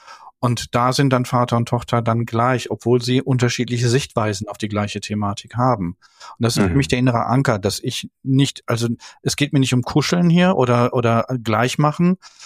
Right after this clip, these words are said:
Speaker 1: sondern es geht
Speaker 2: Ja.
Speaker 1: um den Grundsatz, der andere ist nicht mein Feind. Ja, also
Speaker 2: Ja.
Speaker 1: ich als Tochter muss jetzt nicht dann,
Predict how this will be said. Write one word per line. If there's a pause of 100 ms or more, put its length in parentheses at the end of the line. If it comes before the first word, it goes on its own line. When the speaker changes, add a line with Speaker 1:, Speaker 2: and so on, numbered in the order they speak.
Speaker 1:
sondern
es
geht
Speaker 2:
Ja.
Speaker 1:
um
den
Grundsatz,
der
andere
ist
nicht
mein
Feind.
Ja,
also
Speaker 2:
Ja. (480)
Speaker 1:
ich
als
Tochter
muss
jetzt
nicht
dann,